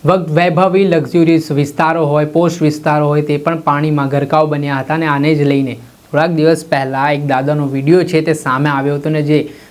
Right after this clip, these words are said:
તેમણે તંત્ર તેમજ જે સત્તાધારી પક્ષના નેતાઓ છે તેમની સામે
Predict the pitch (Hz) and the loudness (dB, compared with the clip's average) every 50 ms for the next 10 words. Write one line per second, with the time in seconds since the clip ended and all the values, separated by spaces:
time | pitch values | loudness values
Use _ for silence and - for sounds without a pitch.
0 | - _ - 147 151 165 160 156 160 151 156 151 151 170 165 165 165 175 175 170 | -16 _ -2 0 0 0 0 0 0 0 0 -2 -2 0 2 2 2 0 0 -2
1 | 160 151 147 156 160 156 135 - - - - - - - - - 131 131 139 143 | -4 -2 -2 -2 -2 -2 -2 -4 -8 -20 -20 -20 -20 -20 -16 -14 -10 -4 -2 0
2 | 147 151 151 151 - 135 - - - - 147 147 143 131 - - 127 127 131 135 | 2 0 0 0 -4 -6 -6 -6 -4 -2 0 0 0 -4 -8 -6 -4 -4 -2 -2
3 | 151 147 147 - 151 139 - - - - 156 143 135 131 135 139 139 160 156 151 | -2 -4 -2 0 0 0 -2 -4 -8 -4 -2 -2 -2 -2 -2 -2 0 0 2 2
4 | 151 151 151 156 156 151 156 143 143 143 143 135 139 - 139 131 131 135 135 139 | 0 0 -2 -2 -2 -2 -2 -4 -2 -2 -4 -4 -4 -2 -2 -2 -2 -2 -2 -2
5 | 143 156 151 | -2 -4 -6